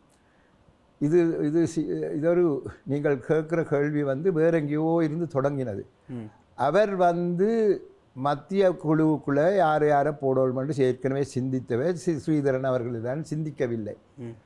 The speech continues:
Speaker 1: அது அவருடைய கட்டித்தனம். அது என்ன-, என்னுடைய மாணவராக இருக்கிறபடியே அவருடைய கட்டித்தனத்தை நான் ஏற்றுக்கொள்கிறேன்.
Speaker 2: ம்.
Speaker 1: அது அவருடைய கட்டித்தனம்.
Speaker 2: ம்.
Speaker 1: ஆனால் அதற்காக தமிழ் மக்களினுடைய வருங்காலத்தை நாங்கள் அடகு வைக்க முடியாது.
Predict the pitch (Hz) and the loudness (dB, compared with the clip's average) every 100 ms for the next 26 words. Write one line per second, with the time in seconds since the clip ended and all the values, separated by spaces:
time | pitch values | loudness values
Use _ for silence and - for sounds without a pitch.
0 | _ - 131 143 165 190 220 208 220 190 | _ -2 2 4 4 2 2 0 0 2
1 | 156 120 139 151 131 131 127 123 131 151 | 2 2 2 2 0 -2 -4 -2 -2 0
2 | 156 151 143 160 165 165 151 160 165 190 | 2 2 2 2 4 2 2 -2 0 2
3 | 180 165 160 147 147 156 185 190 196 160 | 2 2 2 2 0 0 0 0 0 0
4 | 151 156 151 135 110 98 92 - 127 123 | 2 0 0 0 0 -4 -12 -14 -4 0
5 | 233 240 240 214 196 196 175 139 104 - | 4 4 4 2 2 0 0 -2 -4 -12
6 | _ 143 120 101 _ 151 190 190 139 185 | _ -10 -10 -12 _ 0 2 2 2 2
7 | 196 127 - - 147 220 233 - 240 226 | 0 -4 -12 -2 0 2 0 2 2 2
8 | 254 - 170 208 240 233 233 233 220 220 | 0 0 0 2 2 0 2 0 0 2
9 | 208 202 170 175 190 190 185 185 185 214 | 4 4 4 2 2 2 2 2 2 2
10 | 185 175 165 147 147 156 135 139 123 117 | 2 2 4 4 2 0 0 -2 -2 -4
11 | 113 104 95 | -2 -2 -4